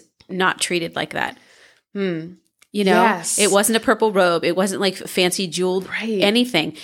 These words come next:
Speaker 1: This was, like, a
Speaker 2: Yeah.
Speaker 1: carved tomb of stone that he was wrapped in a sheet.
Speaker 2: Yeah. And he was, like,
Speaker 1: <laughs>
Speaker 2: handled by, first of all, a girl in the beginning, like, a s-, a s-, small girl,
Speaker 1: Yeah.
Speaker 2: um, who's his mother.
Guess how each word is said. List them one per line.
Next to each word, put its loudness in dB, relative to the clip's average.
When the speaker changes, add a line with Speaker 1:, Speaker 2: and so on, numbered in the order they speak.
Speaker 1:
This 2
was, 0
like, 2
a -6
Speaker 2:
Yeah. -10
Speaker 1:
carved 0
tomb -2
of -4
stone -2
that -4
he -4
was -2
wrapped -4
in -2
a 2
sheet. -2
Speaker 2:
Yeah. -8
And 2
he 2
was, 2
like, 0
Speaker 1:
<laughs> -8
Speaker 2:
handled 4
by, 2
first -4
of -4
all, 4
a 0
girl 2
in 0
the 2
beginning, 2
like, -4
a -2
s-, -6
a -6
s-, -12
small 0
girl, 0
Speaker 1:
Yeah. 0
Speaker 2:
um, 0
who's 4
his 2
mother. 2